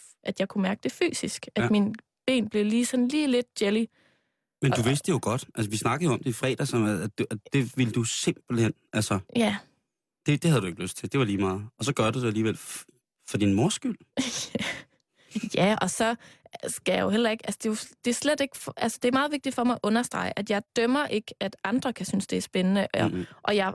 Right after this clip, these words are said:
Speaker 1: som sådan på ingen måde imod den her udstilling. Jeg synes, det, altså, jeg kan da sagtens se det dragende i det. Jamen, så jeg tror bare, det er sådan det der, jeg ved godt, hvordan en vinkelsliber ser ud, og det der med, at man hørte så meget om, hvordan den var blevet brugt, og sådan, så
Speaker 2: Mhm.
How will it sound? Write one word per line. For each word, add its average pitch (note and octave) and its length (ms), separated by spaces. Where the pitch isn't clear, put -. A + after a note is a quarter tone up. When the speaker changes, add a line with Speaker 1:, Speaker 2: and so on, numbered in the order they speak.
Speaker 1:
som - 200
sådan B3 360
på - 120
ingen F4 240
måde A3+ 260
imod G#3 440
den G3+ 160
her G3+ 160
udstilling. G#3+ 480
Jeg A3 80
synes, - 280
det, F#3 420
altså, A3+ 140
jeg A#3+ 40
kan A#3+ 100
da B3 60
sagtens - 640
se - 280
det - 160
dragende A3 340
i - 20
det. G#3 160
Jamen, A3+ 120
så C4 80
jeg C4+ 100
tror D#4+ 180
bare, C4+ 180
det C#4 80
er D4 60
sådan C4+ 220
det C4 160
der, B3+ 140
jeg B3 200
ved D4 160
godt, A#3+ 140
hvordan G#3+ 260
en A#3+ 120
vinkelsliber G#3 520
ser G#3 160
ud, B3 300
og F#3+ 200
det A#3 80
der A3+ 60
med, A3 80
at G#3+ 40
man G#3+ 140
hørte A#3 260
så - 80
meget G3 260
om, F#3+ 80
hvordan G3+ 300
den G#3+ 140
var G3+ 100
blevet G3 220
brugt, - 340
og - 140
sådan, F#2+ 220
så F2+ 180
Speaker 2:
Mhm. G2+ 380